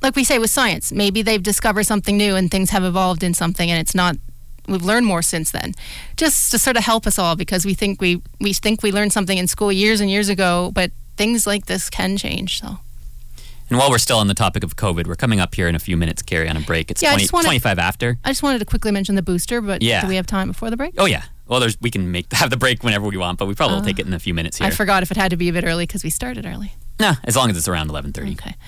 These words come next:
Speaker 1: Well, uh, sticking on that medical theme for now, uh,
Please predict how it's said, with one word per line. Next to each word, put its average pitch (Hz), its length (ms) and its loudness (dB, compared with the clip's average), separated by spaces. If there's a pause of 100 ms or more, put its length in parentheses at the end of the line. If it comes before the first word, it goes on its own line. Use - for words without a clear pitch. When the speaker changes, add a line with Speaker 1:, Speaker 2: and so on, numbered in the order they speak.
(340)
Speaker 1:
Well, 262 220 4 (280)
uh, 247 120 -2
sticking - 400 0
on 247 160 4
that 175 180 2
medical 196 540 0
theme 185 400 0
for 175 100 -4
now, 175 400 2 (320)
uh, 196 320 2